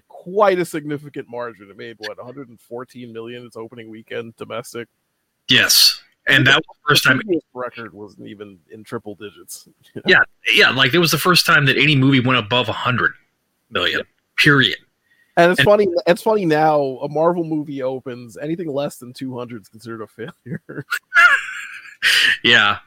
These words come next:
Speaker 2: unless you're, you know, it's a pandemic, and then you have that as an <laughs> excuse. 'Cause, like, Black Widow, I think, would have done better had it not been a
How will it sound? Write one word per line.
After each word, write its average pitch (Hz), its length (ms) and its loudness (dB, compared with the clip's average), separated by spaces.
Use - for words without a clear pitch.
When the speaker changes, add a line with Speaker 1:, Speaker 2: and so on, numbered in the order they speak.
Speaker 2:
unless 127 380 4
you're, 123 100 4
you 123 60 6
know, 107 320 2
it's 98 100 -2
a 104 60 -4
pandemic, 101 640 0
and 101 120 -2
then 101 140 -2
you 98 140 -2
have 98 160 -2
that 101 160 0
as 95 200 0
an 98 60 -6
<laughs> - 0 -
excuse. - 800 2
'Cause, 170 120 4
like, 185 140 6
Black 208 260 4
Widow, 175 280 8
I 131 120 6
think, 131 260 2
would 120 160 2
have 117 160 4
done 110 240 4
better 98 400 2
had 107 440 2
it 101 200 -4
not 98 240 -2
been 107 240 2
a 95 160 0